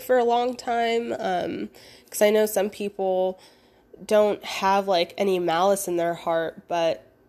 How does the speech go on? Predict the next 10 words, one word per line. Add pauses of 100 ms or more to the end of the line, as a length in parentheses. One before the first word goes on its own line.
(160)
they'll, (920)
um,
kinda (420)
get
upset
with
someone
and
be
like,